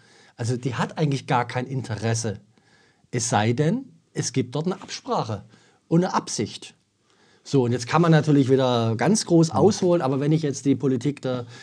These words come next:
Speaker 1: C D U bei der sogenannten mobilen Raumeinheitenfrage für Flüchtlinge sehe, also ich meine, ich habe ja schon zweitausendneunzehn mal mit anderen eine Kampagne gemacht, äh, gegen, äh, Blau-Schwarz oder so, also gegen A F D,
Speaker 2: Mhm.
Speaker 1: C D U Zusammenarbeit. Ja,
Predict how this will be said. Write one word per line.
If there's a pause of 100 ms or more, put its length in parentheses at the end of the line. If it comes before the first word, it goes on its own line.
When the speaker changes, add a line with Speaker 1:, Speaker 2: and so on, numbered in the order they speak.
(300)
Speaker 1:
C
D
U
bei
der
sogenannten
mobilen
Raumeinheitenfrage
für
Flüchtlinge
sehe, (720)
also (180)
ich
meine,
ich
habe
ja
schon
zweitausendneunzehn
mal
mit
anderen
eine
Kampagne
gemacht,
äh,
gegen,
äh, (300)
Blau-Schwarz
oder
so,
also
gegen
A
F
D,
Speaker 2:
Mhm.
Speaker 1:
C
D
U
Zusammenarbeit. (2000)
Ja,